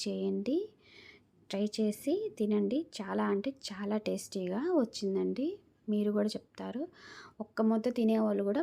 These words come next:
పది ముద్దలు తింటారండి. ఇలా పచ్చడి చేసుకొని తింటే వేడి వేడి అన్నంలో నెయ్యి వేసుకొని ఈ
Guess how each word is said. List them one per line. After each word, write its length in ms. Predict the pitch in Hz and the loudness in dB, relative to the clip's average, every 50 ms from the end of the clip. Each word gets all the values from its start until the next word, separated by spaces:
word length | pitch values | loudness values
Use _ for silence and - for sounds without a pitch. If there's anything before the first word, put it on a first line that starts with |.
| 339 - - | -2 0 0
పది 200 | 196 190 208 226 | 0 4 4 6
ముద్దలు 400 | 220 220 214 202 190 220 233 240 | 6 6 4 4 2 2 0 2
తింటారండి. 640 | 226 233 214 208 202 214 196 196 196 190 190 202 247 269 254 | 2 2 2 2 2 0 -2 0 0 0 0 2 2 4 4
ఇలా 160 | 226 214 214 220 220 | 4 4 4 2 2
పచ్చడి 320 | 208 202 - - 214 214 - - | -2 -4 -2 -2 -4 -2 0 -2
చేసుకొని 400 | 196 196 - - - 202 190 190 | -2 -2 -2 -4 -2 -2 -2 -2
తింటే 360 | - 185 190 190 - 233 269 311 277 233 | -2 -4 -6 -4 -4 -2 0 2 4 4
వేడి 240 | 208 196 190 196 196 196 | 4 4 2 2 2 2
వేడి 160 | 196 202 202 | 2 2 0
అన్నంలో 460 | 190 190 190 196 202 196 190 196 220 | 0 0 2 2 2 2 2 0 2
నెయ్యి 340 | 220 214 190 175 175 196 208 208 | 2 2 2 2 2 0 -2 0
వేసుకొని 520 | 208 196 196 - - - - 202 202 226 254 | -2 -4 -4 -8 -14 -8 -6 -4 -2 0 0
ఈ 20 | 247 | 0